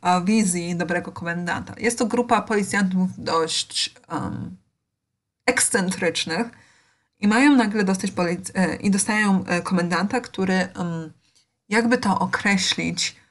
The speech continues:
e, ale Holt, e, Raymond Holt jest człowiekiem z jednym wyrazem twarzy. Więc tak naprawdę nigdy nie wiemy, czy się cieszy, czy się smuci, czy jest zadowolony, czy nie.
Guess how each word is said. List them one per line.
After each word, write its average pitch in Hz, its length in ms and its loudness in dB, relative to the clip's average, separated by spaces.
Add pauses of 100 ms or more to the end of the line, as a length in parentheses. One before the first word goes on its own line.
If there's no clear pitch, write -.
(520)
e, 180 360 0
ale 190 220 4
Holt, 190 800 0
e, 175 200 -4
Raymond 180 280 2
Holt 175 460 -2 (340)
jest 214 420 -2
człowiekiem 202 1040 0 (640)
z 185 80 -6
jednym 277 340 6
wyrazem 220 440 4
twarzy. - 540 -2 (640)
Więc 196 220 2
tak 214 120 2
naprawdę 233 420 4
nigdy 240 260 6
nie 214 140 2
wiemy, 185 280 2
czy 185 180 -4
się - 160 -4
cieszy, 247 420 0
czy 196 120 -4
się 185 140 -4
smuci, 220 640 0
czy - 160 0
jest 160 180 -2
zadowolony, 175 640 0
czy - 160 -2
nie. 156 360 -4